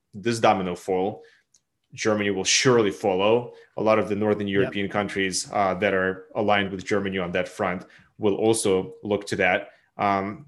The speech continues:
Speaker 1: they can't afford for this to happen.
Speaker 2: I mean, yeah, I mean, it's, it's, it's a big, it's a big move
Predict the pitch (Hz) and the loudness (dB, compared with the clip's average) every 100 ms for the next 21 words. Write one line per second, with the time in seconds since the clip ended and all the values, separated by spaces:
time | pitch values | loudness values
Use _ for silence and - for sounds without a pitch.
0 | - 113 123 123 - 123 120 113 - 113 | -2 0 2 0 2 0 0 -4 -6 0
1 | 117 - - - _ _ _ _ _ _ | 0 0 -10 -16 _ _ _ _ _ _
2 | _ _ _ _ _ _ _ _ _ _ | _ _ _ _ _ _ _ _ _ _
3 | _ 190 175 175 165 - 190 180 113 127 | _ 0 4 4 4 -2 4 4 4 2
4 | 147 143 131 - 151 - - _ - _ | 2 2 0 -2 -4 -4 -10 _ -20 _
5 | _ - 170 151 156 175 160 156 127 156 | _ -4 0 2 2 0 0 0 2 2
6 | 147 156 139 117 | 4 6 6 2